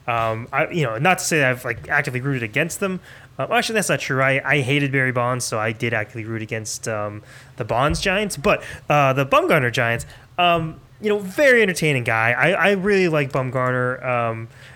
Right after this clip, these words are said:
as, as a player, um, and I, I really want him to have, uh, just one last really, really great Bumgarner year. I'd love for it to happen. Um, I don't think it's going to, but, you know, the heart wants what the heart wants, Matt, you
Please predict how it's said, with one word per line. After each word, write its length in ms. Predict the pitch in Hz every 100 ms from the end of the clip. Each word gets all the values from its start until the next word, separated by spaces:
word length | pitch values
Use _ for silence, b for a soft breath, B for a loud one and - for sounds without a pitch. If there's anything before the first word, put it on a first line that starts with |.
| -
as, 160 | 139 139
as 180 | 139 127
a 60 |
player, 500 | 107 160 147 139 131 - -
um, 480 | 123 120 117 110 113 - - - - -
and 100 | 143
I, 160 | 131 123
I 40 |
really 420 | 131 139 185 185
want 280 | 147 131 113
him 140 | 120 117
to 100 | 110
have, 380 | 113 107 107
uh, 60 | 131
just 240 | 123 - - 143
one 300 | 139 135 120
last 500 | 117 113 - - - - - -
really, 340 | 135 147 147 131
really 300 | 123 131 120
great 420 | 117 127 120 110
Bumgarner 560 | 120 117 113 110 107
year. 240 | 110 107 107
I'd 220 | 110 117
love 260 | 135 151 147
for 120 | 135
it 80 | 117
to 80 | 123
happen. 460 | 107 104 107 104 B B B -
Um, 500 | 120 110 107 104 104 - - - -
I 80 | 156
don't 100 | 160
think 120 | 127
it's 80 | 113
going 320 | - 226 226
to, 340 | 190 220 220 196 -
but, 300 | 147 139 -
you 80 | 143
know, 260 | 135 123 117 B B B B B B -
the 40 |
heart 220 | 143 247
wants 240 | 208 220 214
what 80 |
the 80 | 202
heart 180 | 170 202
wants, 260 | 170 160 -
Matt, 300 | 123 120
you 60 | 160